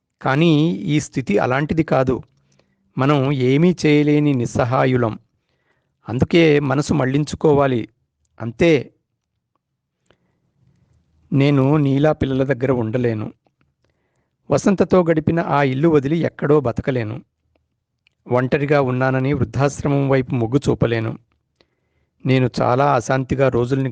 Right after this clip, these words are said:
గడుపుతున్నాను, పార్వతి. మగవాళ్ళు శారీరకంగా బలవంతులు, ఆడవాళ్ళు బలహీనులు అంటుంటారు.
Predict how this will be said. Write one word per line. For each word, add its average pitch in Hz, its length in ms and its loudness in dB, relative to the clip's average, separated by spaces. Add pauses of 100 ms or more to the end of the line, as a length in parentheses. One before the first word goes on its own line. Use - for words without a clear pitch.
గడుపుతున్నాను, 117 540 -2
పార్వతి. 113 640 -2 (1600)
మగవాళ్ళు 151 640 2
శారీరకంగా 147 720 -2
బలవంతులు, 127 720 -2 (360)
ఆడవాళ్ళు 147 420 0
బలహీనులు 127 640 0
అంటుంటారు. 117 540 -4